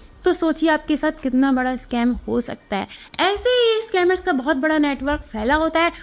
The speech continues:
और ये लोगों को बनाते हैं बेवकूफ, उन्हीं के फ्रेंड्स के, उन्हीं के नोन के through।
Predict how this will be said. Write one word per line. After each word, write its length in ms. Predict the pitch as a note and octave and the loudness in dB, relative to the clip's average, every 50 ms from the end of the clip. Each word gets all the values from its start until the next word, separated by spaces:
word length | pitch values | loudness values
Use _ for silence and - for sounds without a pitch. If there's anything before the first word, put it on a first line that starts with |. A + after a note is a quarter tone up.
| - - | -6 0
और 140 | - C4 B3 | 0 2 2
ये 260 | A#3 G#3+ C#4+ F4 G4+ | 2 4 4 4 4
लोगों 280 | F4 E4 D4 B3 C#4 C#4 | 4 4 2 2 -2 -2
को 120 | C4+ C#4+ C4 | -2 -2 -2
बनाते 400 | B3 A#3+ A#3 A3+ A3+ A3 - B3+ | 0 0 0 -2 -2 -2 -2 0
हैं 160 | C4+ C4+ A#3+ | 2 2 2
बेवकूफ, 480 | G#3+ G3+ G3+ F#3+ F#3+ G3 - G3 F#3+ - - - - - - - | 0 -2 -4 -6 -8 -6 -6 -6 -6 -8 -12 -20 -20 -12 0 4
उन्हीं 240 | F#4+ G#4+ B4 C5 A#4+ | 4 6 6 6 6
के 160 | - G4 F#4 | 6 4 4
फ्रेंड्स 320 | D#4 - D#4+ D4+ D4 C#4 - | 4 2 2 2 2 2 2
के, 120 | - E4+ | 0 -2
उन्हीं 340 | - - D#4 E4 F#4 G4 F#4+ | 0 2 4 4 4 4 4
के 140 | F#4 F#4 F4 | 2 2 2
नोन 320 | C#4+ B3+ B3 B3+ C4 B3+ | 2 2 2 2 2 2
के 160 | B3 C#4 C#4+ C#4+ | 2 2 0 -2
through। 480 | - - - - - - A#3+ G#3 F#3+ | -2 -8 -10 -4 2 2 2 2 2